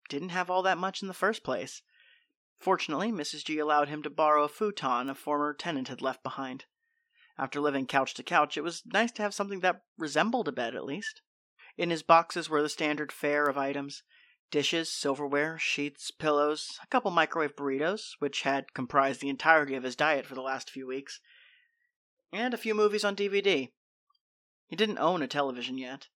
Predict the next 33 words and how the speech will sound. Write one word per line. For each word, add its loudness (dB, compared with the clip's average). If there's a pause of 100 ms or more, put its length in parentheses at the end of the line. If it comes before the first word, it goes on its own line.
(320)
but 6
he -2
intended -2
to 2
watch 8
movies 2
on 4
his -2
laptop 2
for -6
entertainment -4
until -8
he -4
could -4 (360)
have 6
internet -2
installed 0
in -8
his -8
apartment. -4 (1120)
He -6
spent -2
the 0
rest 4
of -4
the 2
day 0
finding -2
space -4
for -8
his -8
few -2
possessions. 0